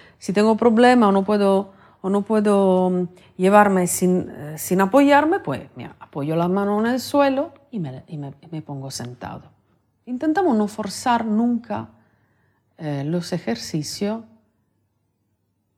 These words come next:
pero más bien intentamos siempre estar conscientes de cómo estamos.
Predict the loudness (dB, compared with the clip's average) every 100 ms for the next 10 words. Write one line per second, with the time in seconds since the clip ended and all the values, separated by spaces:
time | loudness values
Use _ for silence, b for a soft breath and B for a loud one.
0 | _ _ _ _ _ _ _ _ _ _
1 | _ _ _ -4 0 0 0 2 2 2
2 | 0 0 0 0 -2 -2 -2 0 -4 -4
3 | -8 -4 -4 -4 -2 -2 -2 -2 -2 -4
4 | -8 -8 -12 -14 -14 -18 -20